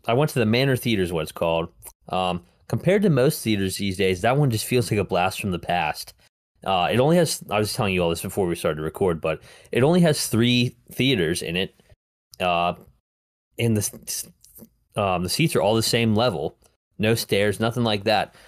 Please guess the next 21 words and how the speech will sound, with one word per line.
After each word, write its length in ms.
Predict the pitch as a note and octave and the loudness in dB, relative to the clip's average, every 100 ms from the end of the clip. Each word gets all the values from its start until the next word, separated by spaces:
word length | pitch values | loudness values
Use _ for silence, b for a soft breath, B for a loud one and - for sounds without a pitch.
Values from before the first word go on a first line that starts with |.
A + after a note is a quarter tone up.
| _ | _
So 100 | - | 0
you're 120 | D3+ | 2
literally 260 | E3 A3 D#3 | 4 4 4
just 140 | A#2+ - | 2 2
kinda 180 | C#3 | 2
all 180 | G2+ A2+ | 4 2
sitting 300 | B2 - - | 2 0 0
on 80 | C#3 | 0
the 80 | A#2 | 0
ground, 380 | G2 A2+ F#2 F#2 | 2 0 0 -2
and 120 | G2 | -4
it 220 | G2+ - | -4 -6
just 160 | G#2+ - | -6 -2
feels 260 | D#3 D#3+ | 0 2
like 140 | B2+ F#2+ | 2 0
such 220 | D#3 - | 0 2
a 60 | |
nineties 680 | A#2 G2 G2 A2+ A2+ A2+ A2 | 2 2 0 0 2 0 -2
old 260 | - G2+ G2+ | -4 -4 -4
school 340 | - G#2+ G#2 | -4 -2 0
vibe. 360 | F2 E2+ D#2 | 0 0 -2